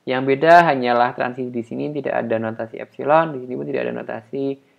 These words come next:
epsilon sebelum A atau B saja. Ya, jadi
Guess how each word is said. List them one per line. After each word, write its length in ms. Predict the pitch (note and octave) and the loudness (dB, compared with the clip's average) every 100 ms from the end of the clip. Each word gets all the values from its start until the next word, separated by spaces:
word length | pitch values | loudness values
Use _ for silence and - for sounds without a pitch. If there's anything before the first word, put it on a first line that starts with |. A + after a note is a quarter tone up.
| _ _ D3+ | _ _ -10
epsilon 560 | C3 C3 C3 C3 C3+ | -10 -10 -4 -4 -4
sebelum 440 | C#3+ B2+ A#2+ A2+ - | -10 -6 -6 -6 -8
A 320 | C3+ C#3+ C#3 - | -4 -4 -4 -12
atau 720 | B2+ - - B2+ C3 B2+ B2 | -14 -8 -2 0 0 -4 -8
B 240 | A2+ G#2 G2+ | -6 -6 -6
saja. 360 | - - - _ _ _ _ _ _ _ _ _ _ _ _ | -12 -12 -14 _ _ _ _ _ _ _ _ _ _ _ _
Ya, 240 | G2 A2 - - - _ B2+ | -2 -2 -4 -20 -20 _ 0
jadi 160 | C3 | 2